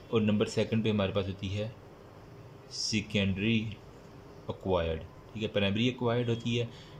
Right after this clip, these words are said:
और हमारे पास secondary acquired होती है। फिर हमारे पास होती है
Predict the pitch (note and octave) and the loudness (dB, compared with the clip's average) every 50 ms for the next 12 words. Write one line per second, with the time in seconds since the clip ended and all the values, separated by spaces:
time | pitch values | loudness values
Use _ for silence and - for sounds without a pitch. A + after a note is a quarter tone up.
0 | - - - - - - G#2 G2 G#2 G2 G2+ G2+ G2 F#2+ G2 F#2 - G#2+ G#2 G#2 | -16 -16 -18 -8 0 4 6 6 6 6 6 4 4 4 4 2 2 2 2 2
1 | G2+ - - A2 - - - - - G#2 F#2+ F#2 F2 F#2 F#2 E2+ - F2+ E2+ D#2+ | 2 -2 -4 -4 -4 -4 -4 -2 0 2 0 2 2 0 0 0 0 0 0 0
2 | D#2+ D#2+ D#2+ E2 E2 - - D#2+ D#2 D#2+ D#2+ - - - - - - - - - | 0 0 -2 -4 -4 -6 -8 -8 -8 -8 -10 -10 -14 -18 -20 -18 -18 -20 -10 -2
3 | - B2 C3 C3+ B2+ B2+ A#2 A2+ A2+ - A2 G#2 - G#2+ G2+ - A2+ G2 G2 G2+ | 0 2 2 4 4 4 2 2 2 0 -2 -2 -2 -2 -4 -2 0 0 2 2
4 | G#2+ A2 - - - - | 0 0 -2 -6 -12 -14